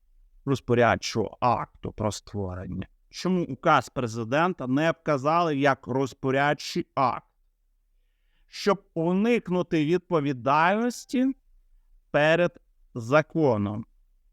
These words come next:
підкреслю. Тому вони це зробили, щоб президент не ніс жодної відповідальності, коли його будуть судити, а він скаже: «А я ж не створював цей суд, що він мені може зробити?»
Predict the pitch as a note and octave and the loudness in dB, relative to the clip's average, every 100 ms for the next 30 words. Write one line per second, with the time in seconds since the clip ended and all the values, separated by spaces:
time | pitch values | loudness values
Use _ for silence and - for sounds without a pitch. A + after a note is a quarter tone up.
0 | _ C3 - C3 A#2 - - - F3+ - | _ -4 -2 -2 0 -2 -10 -16 -18 -20
1 | _ _ _ _ _ _ E3+ E3+ G3 A3 | _ _ _ _ _ _ 2 4 2 2
2 | - _ - A2+ D3 E3+ F3+ G3+ A3+ - | -2 _ -14 -4 0 0 0 0 -2 -6
3 | _ - E3+ D#3+ D3 - A#2+ B2+ D#3+ D3+ | _ -8 0 2 0 -6 -10 -2 -2 0
4 | D3 A#2 G#2+ F#2 - D3 - C#3 D3 D3 | -2 -2 -4 -8 -2 -2 -2 -6 -4 -4
5 | C#3 E3 E3+ E3 - D3+ D#3+ E3 E3 - | -2 0 0 -2 -4 0 0 0 -2 -6
6 | A2+ E3+ G3+ C#3 B2+ A#2+ B2+ B2 C3 A#2+ | -2 2 2 2 0 0 -2 -4 -4 -4
7 | B2 B2+ A2+ G#2 G2+ G#2+ - - - _ | -2 0 0 0 -6 -10 -14 -20 -20 _
8 | _ _ _ - D3 F3+ F3 D#3 E3 D#3 | _ _ _ -6 0 2 2 2 2 0
9 | E3 D3+ C3+ - D#3 F#3 G3+ F#3 F#3+ G3 | -4 -4 -6 -8 -2 -2 2 2 2 0
10 | F3+ - D3+ A#2+ B2+ E3 B3+ B3 G3+ A#3+ | -2 -2 0 0 -4 -2 2 2 2 0
11 | - B3+ B3 G3+ E3 D3+ - C#3+ B2 - | 0 0 2 4 2 -2 -4 -4 -4 -8
12 | A2 - D#3+ D3 C3 A#2+ A#2 B2 B2 A#2+ | -8 -2 0 0 0 0 0 0 2 0
13 | A2+ A2 A2 A2+ - - | -2 -6 -6 -8 -10 -20